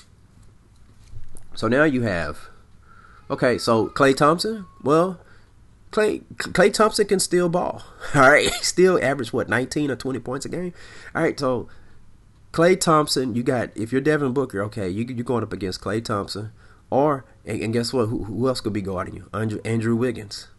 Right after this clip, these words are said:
That's a problem. Or Jordan Poole coming off the bench. So that can nullify that position, and then if you don't have DeAndre Ayton, well, then who's gonna go up against Wiseman?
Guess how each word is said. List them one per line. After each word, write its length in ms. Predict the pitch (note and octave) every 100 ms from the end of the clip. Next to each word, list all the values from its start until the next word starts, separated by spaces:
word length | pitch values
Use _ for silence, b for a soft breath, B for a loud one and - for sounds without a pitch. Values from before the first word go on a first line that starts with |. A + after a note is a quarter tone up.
| - - - - - -
That's 160 | -
a 60 | A2+
problem. 300 | B2 G#2 -
Or 200 | B2 B2+
Jordan 360 | G#2 B2 A#2+ A#2
Poole 220 | C3+ A2+
coming 260 | A#2 A2
off 140 | G#2+ G#2+
the 80 | G2+
bench. 280 | C3+ - - B B B B
So 360 | - D3 - - - -
that 220 | D3+ F#3
can 140 | F3
nullify 320 | D3+ E3 - B2
that 180 | A#2+
position, 400 | A#2+ B2 C3+ G#2+
and 100 | G#2
then 300 | A#2 A2 G2+ G2
if 160 | F#2+
you 80 | G2
don't 220 | B2 D3+
have 160 | A#2 F#2+
DeAndre 420 | G2+ G2 F#2+ F#2+
Ayton, 320 | B2+ G#2 F2+
well, 120 | F#2
then 180 | G2 F#2+
who's 220 | A#2 B2
gonna 240 | A#2 G#2+ G#2
go 160 | A2+
up 100 | G#2
against 260 | F#2+ G#2 G2
Wiseman? 440 | G#2+ C3 F#2+ -